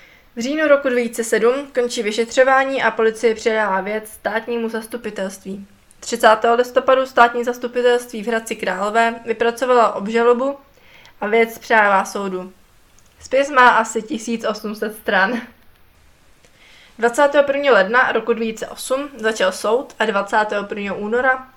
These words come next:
soud vynesl rozsudek, a to doživotní trest.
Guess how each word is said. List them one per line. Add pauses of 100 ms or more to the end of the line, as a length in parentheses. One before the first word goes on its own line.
soud
vynesl
rozsudek, (160)
a
to
doživotní
trest.